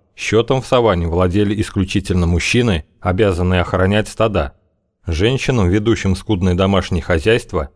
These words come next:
для любых математических операций вполне хватало пальцев на обеих руках. Зяблик указал на самодельной карте будущее место дислокации арапов. Теперь лесной массив, занимавший центральную часть отчины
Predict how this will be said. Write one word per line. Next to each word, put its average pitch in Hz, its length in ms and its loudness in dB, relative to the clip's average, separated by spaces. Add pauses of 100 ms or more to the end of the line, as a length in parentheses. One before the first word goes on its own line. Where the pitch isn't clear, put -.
для 92 160 2
любых 98 380 0
математических 98 920 -2
операций 107 580 0
вполне 92 360 0
хватало 92 420 0
пальцев 95 460 -2
на 92 80 0
обеих 85 340 0
руках. 98 480 -4 (1700)
Зяблик 101 500 -2
указал 98 440 0
на 98 80 -2
самодельной 95 540 0
карте 110 360 -2
будущее 98 460 -2
место 98 320 0
дислокации 92 720 -2
арапов. 107 580 0 (640)
Теперь 98 440 -2
лесной 101 360 0
массив, 90 560 0
занимавший 98 600 0
центральную 101 540 0
часть - 360 -4
отчины 85 560 -4